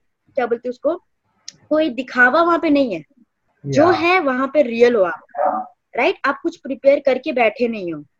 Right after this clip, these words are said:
Speaker 1: है ना? तो इससे क्या होता है कि एक तो लोगों को भी पता चलता है कि भाई इसके पास आंसर्स है, और
Speaker 2: हम्म।
Speaker 1: दूसरी बात आपको भी कॉन्फिडेंस ना और,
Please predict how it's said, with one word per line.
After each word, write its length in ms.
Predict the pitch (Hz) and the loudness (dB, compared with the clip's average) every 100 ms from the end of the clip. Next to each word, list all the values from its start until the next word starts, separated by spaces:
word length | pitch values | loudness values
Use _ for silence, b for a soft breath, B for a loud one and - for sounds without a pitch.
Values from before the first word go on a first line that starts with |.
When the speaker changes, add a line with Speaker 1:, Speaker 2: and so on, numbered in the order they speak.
| _ _ _ _ _ _ _ _ | _ _ _ _ _ _ _ _
Speaker 1:
है 80 | 254 | -2
ना? 180 | 294 - b b _ | -2 -2 b b _
तो 220 | 349 359 - _ 277 | -2 -2 -4 _ -10
इससे 260 | 262 370 | -6 -6
क्या 140 | 370 359 | 0 0
होता 120 | 349 | -2
है 60 | |
कि 140 | - 339 | -6 -6
एक 120 | 330 | -4
तो 80 | 349 | 0
लोगों 280 | 254 233 269 | 2 2 0
को 100 | 285 | -2
भी 100 | 311 | -4
पता 260 | 262 269 | -4 -4
चलता 280 | 269 262 262 | -2 -2 -2
है 60 | 262 | -4
कि 140 | 269 | -2
भाई 340 | 262 294 330 - _ - | 0 0 -4 -12 _ -14
इसके 220 | 240 277 | -4 -4
पास 220 | 269 254 | -4 -6
आंसर्स 520 | 220 190 233 240 - 185 | -6 -6 -4 -4 -6 -10
है, 200 | 185 285 _ b b - | -8 -10 _ b b -6
और 60 | |
Speaker 2:
हम्म। 80 | 262 | -4
Speaker 1:
दूसरी 220 | 269 277 | -2 -2
बात 200 | 330 339 - | -2 -4 -2
आपको 320 | - 240 - 320 | -2 -2 -6 -6
भी 100 | 359 | -4
कॉन्फिडेंस 680 | 320 233 233 262 294 339 | -2 -4 -4 -10 -8 -6
ना 100 | 359 | -2
और, 400 | 330 285 226 277 | -4 -4 -4 -2